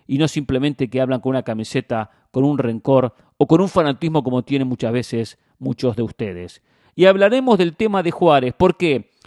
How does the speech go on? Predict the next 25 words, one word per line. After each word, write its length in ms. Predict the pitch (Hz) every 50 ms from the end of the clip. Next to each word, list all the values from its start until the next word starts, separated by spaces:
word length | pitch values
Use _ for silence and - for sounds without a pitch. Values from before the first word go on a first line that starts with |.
| _ _ -
Un 140 | 139 139
técnico 320 | 127 - 185 175 175 165 160
que 100 | 143 135
se 140 | - 160 160
va, 240 | 180 208 208 - -
un 140 | - 156 143
técnico 360 | - 175 170 165 135 160 147
que 120 | 139 151
llega. 440 | 131 147 139 120 113 113 110 107 - _ _ _ _
Y 80 | - 233
esto 160 | 233 - 220
quiero 180 | 170 202 196 202
aplicarlo 420 | 190 - 156 - - 202 185 175
a 20 | 135
muchos 240 | 175 185 - 180
de 60 | 170 147
los 120 | 135 -
equipos 380 | 131 117 127 165 151 - 151 143
nuevos, 440 | 170 175 165 147 127 131 - - _
en 140 | - 165 175
México 480 | 202 233 226 - 190 175 - 190 - -
o 60 | -
en 80 | 160 160
diferentes 460 | 156 - - 160 175 180 - 170 160
ligas, 520 | 160 160 143 123 113 113 98 95 98 _